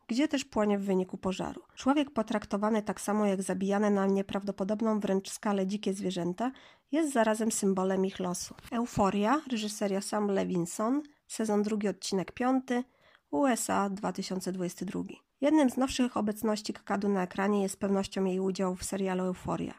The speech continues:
We wspomnianym odcinku Ru zmaga się z olbrzymim głodem narkotykowym oraz ucieka przed rozpaczliwie próbującą ją ratować rodziną. Jesteśmy świadkami jej nocnej wędrówki w poszukiwaniu narkotyku lub choćby leku, aby uśmierzyć ból. Pod koniec wspomnianego odcinka dziewczyna trafia do szefowej narkotykowej siatki,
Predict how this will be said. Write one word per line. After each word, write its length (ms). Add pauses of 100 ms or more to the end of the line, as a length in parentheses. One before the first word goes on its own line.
(100)
We 100
wspomnianym 460
odcinku 600
Ru 180
zmaga 340
się 140
z 40
olbrzymim 440
głodem 340
narkotykowym 720
oraz 260
ucieka 300
przed 220
rozpaczliwie 560
próbującą 560
ją 160
ratować 440
rodziną. 400 (540)
Jesteśmy 360
świadkami 480
jej 120
nocnej 360
wędrówki 500
w 40
poszukiwaniu 600
narkotyku 560
lub 160
choćby 320
leku, 320
aby 200
uśmierzyć 460
ból. 260 (460)
Pod 180
koniec 280
wspomnianego 580
odcinka 520
dziewczyna 420
trafia 300
do 120
szefowej 420
narkotykowej 680
siatki, 480